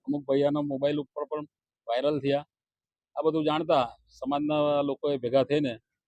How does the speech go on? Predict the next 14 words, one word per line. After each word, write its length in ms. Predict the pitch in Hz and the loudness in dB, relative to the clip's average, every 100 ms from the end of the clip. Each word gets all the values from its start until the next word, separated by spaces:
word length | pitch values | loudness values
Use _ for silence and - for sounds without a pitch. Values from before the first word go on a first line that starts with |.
| _ _ | _ _
ચર્ચા 260 | 127 - 151 | -6 0 0
કરી 220 | 151 139 | 0 -2
કે 80 | 127 | 0
ભાઈ 140 | 139 | 2
આ 240 | 120 117 | 2 -4
તો 160 | 120 151 | -4 -4
ભવિષ્યમાં 600 | 135 135 127 147 165 170 _ _ _ _ - | -2 -2 -2 -4 -4 -6 _ _ _ _ -8
સુલે 160 | 135 147 | -4 -2
શાંતિનો 420 | 143 143 156 156 | -4 -6 -2 -2
ભંગ 320 | 131 156 175 - _ _ _ _ _ _ _ _ - | 2 2 0 -8 _ _ _ _ _ _ _ _ -2
ભવિષ્યમાં 440 | 139 135 156 160 | -2 -2 -2 -4
થવાની 400 | - 135 147 160 | -2 -4 -2 -4
શક્યતા 560 | 156 - - - 156 156 | -8 -18 -20 -8 -4 -2
ખરી. 340 | - 185 120 | 4 4 4